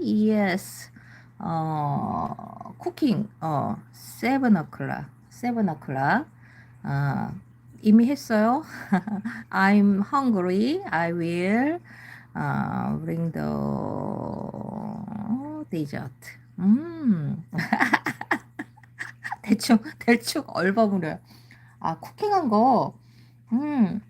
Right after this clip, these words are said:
이미 먹었어요? <laughs> 팽이버섯 전 했어요. <laughs> 그리고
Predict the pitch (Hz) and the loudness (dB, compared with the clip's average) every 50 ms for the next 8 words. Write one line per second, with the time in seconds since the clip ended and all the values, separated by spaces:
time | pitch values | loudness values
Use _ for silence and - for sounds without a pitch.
0 | - - - - 214 233 277 302 254 214 - - 220 214 - - 220 240 - - | -20 -20 -6 0 2 2 4 6 6 4 4 4 -2 -4 -2 -2 0 0 0 -2
1 | - - 240 240 214 - - - - - - - - - - - - - 403 - | -2 -2 -2 -2 -2 -2 -8 -16 -18 -18 -20 -20 -20 -20 -20 0 2 2 2 2
2 | - - - - - - - - - _ - - - - - - - - - - | -4 -4 -4 -4 -6 -16 -20 -20 -20 _ -10 -10 -10 -10 -10 -20 -20 -20 -20 -12
3 | 359 370 381 392 370 349 330 320 302 277 247 - - - 220 - - 359 370 381 | -8 -6 -4 -2 -2 -2 -2 -4 -4 -6 -8 -10 -14 -18 -18 -4 0 0 2 4
4 | 392 381 339 - - 330 294 - - 262 254 269 285 277 - - 233 233 240 247 | 6 6 6 6 6 4 2 2 0 2 2 2 2 0 0 2 4 4 4 6
5 | 247 - - - - - _ - - - - - _ 381 381 - - - - - | 6 4 4 2 -6 -18 _ -20 -20 -20 -20 -12 _ -4 -4 -4 -6 -16 -20 -20
6 | _ _ - - 381 381 381 320 285 285 277 247 - - - 233 254 254 233 240 | _ _ -18 -12 -10 -8 -8 -8 -10 -12 -14 -16 -8 -2 0 2 2 2 4 4
7 | 233 226 220 226 220 226 | 6 6 6 4 4 0